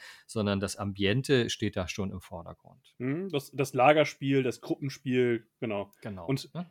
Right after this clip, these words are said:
Speaker 2: der,
Speaker 1: Das
Speaker 2: der
Speaker 1: so
Speaker 2: Anteil
Speaker 1: genau.
Speaker 2: von Plot ist häufig relativ gering, es sei denn, du bringst deinen eigenen Plot mit.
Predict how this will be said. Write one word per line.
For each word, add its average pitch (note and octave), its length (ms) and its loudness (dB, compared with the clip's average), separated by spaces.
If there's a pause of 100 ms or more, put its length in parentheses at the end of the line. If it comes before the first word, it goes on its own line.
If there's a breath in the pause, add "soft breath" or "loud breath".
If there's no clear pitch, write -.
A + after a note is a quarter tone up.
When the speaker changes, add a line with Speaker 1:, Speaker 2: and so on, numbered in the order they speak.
Speaker 2:
der, C#3+ 120 8
Speaker 1:
Das C#3+ 120 2
Speaker 2:
der D3+ 100 4
Speaker 1:
so D#3+ 40 8
Speaker 2:
Anteil G#3 220 8
Speaker 1:
genau. F3+ 60 4
Speaker 2:
von D#3 180 2
Plot G#3 340 2
ist - 320 -6
häufig C#3 480 0
relativ D3 360 0 (120)
gering, D3 460 0
es C#3 80 -4
sei C#3+ 120 4
denn, D3 120 4
du C#3 80 0
bringst C#3 200 -2
deinen A#2+ 100 0
eigenen A#2 240 0
Plot - 200 -10
mit. F#2+ 180 -12